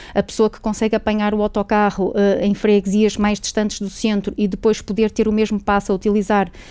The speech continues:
noutros meios de transporte em, nos centros urbanos ou até mesmo no comboio, eh, e também criar aqui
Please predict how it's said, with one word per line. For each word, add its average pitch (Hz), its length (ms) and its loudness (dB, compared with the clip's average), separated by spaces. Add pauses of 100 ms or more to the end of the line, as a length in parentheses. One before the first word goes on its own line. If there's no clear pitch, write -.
(120)
noutros 220 340 2
meios 208 280 2
de - 80 -12
transporte 202 640 -2
em, 196 320 -2
nos 196 260 -2
centros 190 300 -6
urbanos 190 400 0
ou 226 80 2
até 214 120 0
mesmo 214 300 0
no 190 100 0
comboio, 190 540 0 (380)
eh, 240 280 4
e 269 80 4
também 233 460 4
criar 233 380 2
aqui 220 420 2